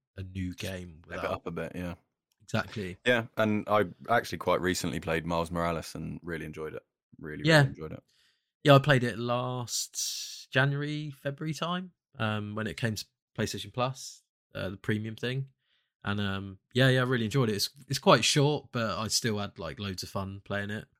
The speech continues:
Speaker 2: Well, I actually quite liked it because of that, because it was that open world game, obviously, and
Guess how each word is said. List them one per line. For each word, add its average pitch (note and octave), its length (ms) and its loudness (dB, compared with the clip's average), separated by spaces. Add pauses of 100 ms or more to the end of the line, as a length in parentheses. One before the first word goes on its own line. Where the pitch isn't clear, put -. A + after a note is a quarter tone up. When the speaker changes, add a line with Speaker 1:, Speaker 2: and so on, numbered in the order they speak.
(180)
Speaker 2:
Well, D3 460 2
I E3+ 200 6
actually A#2+ 500 2
quite B2 360 2
liked A#2+ 480 0
it F2+ 140 -4
because E2 300 -10
of D#2+ 100 -12
that, D#2 280 -8
because - 580 -4 (360)
it A#2 120 -2
was B2 280 2
that A#2 180 2
open G#2 320 0
world G2 320 0
game, E2 280 -2
obviously, D#2+ 720 -6
and F2 320 -4